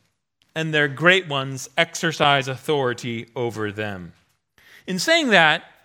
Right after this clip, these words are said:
Jesus was simply pointing out that unbelieving rulers in this fallen world typically use their positions of authority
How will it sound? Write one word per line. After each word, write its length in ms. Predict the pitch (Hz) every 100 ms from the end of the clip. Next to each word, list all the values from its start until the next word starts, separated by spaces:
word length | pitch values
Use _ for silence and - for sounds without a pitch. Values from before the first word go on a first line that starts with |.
| _ _ _ -
Jesus 420 | 165 247 285 254 208
was 420 | 190 180 160 165
simply 320 | - 302 262 190
pointing 480 | - 226 226 190
out 280 | 180 147 135
that 420 | 139 131 - - _ _ _ -
unbelieving 680 | 214 262 240 233 208 196 170
rulers 760 | 180 185 180 180 170 - - - -
in 180 | 170
this 300 | 170 165 -
fallen 720 | - - 185 208 196 190 175 170 -
world 640 | 143 165 165 160 160 151
typically 640 | 294 285 226 226 208 185 - - -
use 380 | 208 262 240 175
their 160 | 202
positions 640 | - 175 160 202 196 180 151
of 100 | 143
authority 960 | 139 190 269 196 120 120 143 202 -